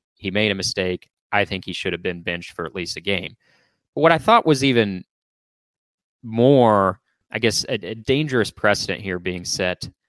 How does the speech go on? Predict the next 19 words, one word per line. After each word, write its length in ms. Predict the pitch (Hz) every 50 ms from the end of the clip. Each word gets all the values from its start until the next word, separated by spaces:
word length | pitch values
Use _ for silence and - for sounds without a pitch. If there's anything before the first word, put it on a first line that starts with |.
| _ _ _ _ _ _ -
by 160 | - 98 95
Nick 220 | 90 90 92 87 -
Saban. 420 | - - 92 87 87 85 - 64
He's 160 | 104 143 143
basically 300 | - 214 254 - - 190
providing 400 | 143 135 123 120 127 123 113 101
a 60 | 87
playbook 640 | - - - 117 123 143 156 113 - 73 - - _ _ _ _ _ _ _ _ _ _ _ _ _ _ _ _ -
to 100 | - 131
any 240 | - 160 170 185 180
player 360 | - - 143 151 147 139 127
on 140 | 113 113 107
his 300 | 101 110 110 95 - -
team. 420 | - 131 135 123 104 95 92 90
If 100 | 98 90
fans 380 | - - 131 127 123 120 110 110
rush 220 | 117 113 107 -
the 80 | - -
field, 500 | - - 151 151 143 107 95 92 95 95